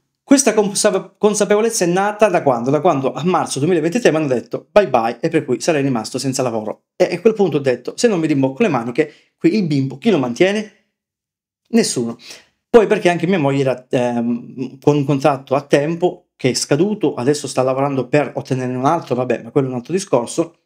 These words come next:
Però ovviamente il cambio di qualità è derivato dal fatto che se io non mi fossi mosso in un certo modo, sicuramente il canale sarebbe stato ristagnante per un lunghissimo tempo e non avrei potuto fare due cose. Uno,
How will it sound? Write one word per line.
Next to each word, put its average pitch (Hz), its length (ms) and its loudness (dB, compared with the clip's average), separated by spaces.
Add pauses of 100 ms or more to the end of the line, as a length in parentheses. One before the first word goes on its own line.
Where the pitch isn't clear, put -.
(200)
Però 196 180 4
ovviamente 151 600 0 (800)
il 160 60 2
cambio 220 320 2
di 180 220 0
qualità 156 680 2
è 170 160 0
derivato 165 400 2
dal 147 120 0
fatto 151 340 0
che 147 180 0
se 165 120 0
io 190 60 2
non 190 100 0
mi 160 80 0
fossi 151 360 -2
mosso 156 320 -2
in 127 80 -2
un 123 80 -4
certo 151 320 0
modo, 120 260 -2
sicuramente 156 500 -2
il 135 60 -8
canale 165 280 0
sarebbe 135 260 -2
stato 143 240 -2
ristagnante 139 800 -2
per 131 200 -4
un 139 60 -2
lunghissimo 147 560 -2
tempo 139 480 -2 (440)
e 180 120 2
non 226 140 4
avrei 214 160 0
potuto 202 260 0
fare 165 260 2
due 160 140 2
cose. 123 380 -2
Uno, 196 560 0